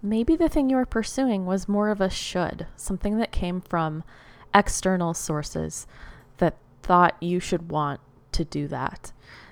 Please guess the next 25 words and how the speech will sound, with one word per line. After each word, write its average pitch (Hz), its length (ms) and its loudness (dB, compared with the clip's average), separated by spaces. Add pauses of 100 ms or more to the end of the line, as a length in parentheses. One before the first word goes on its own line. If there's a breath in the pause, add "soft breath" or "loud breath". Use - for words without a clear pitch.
(300 loud breath)
And 82 380 -4 (180)
maybe 170 300 -4
your 165 160 0
soul 170 380 0
didn't 196 340 -2
actually 220 460 0
resonate 208 500 0
with - 240 -10
it. - 180 -2 (140)
And 190 160 0
if 196 100 -4
you 220 80 4
come 202 200 0
to 220 120 2
that 190 220 4
realization, 214 840 -2
that 175 180 2
can 202 160 0
really 156 260 0
help 160 220 -4
take - 220 0
the 156 100 -6
sting 156 380 -6
out 147 240 -2
of 147 240 -8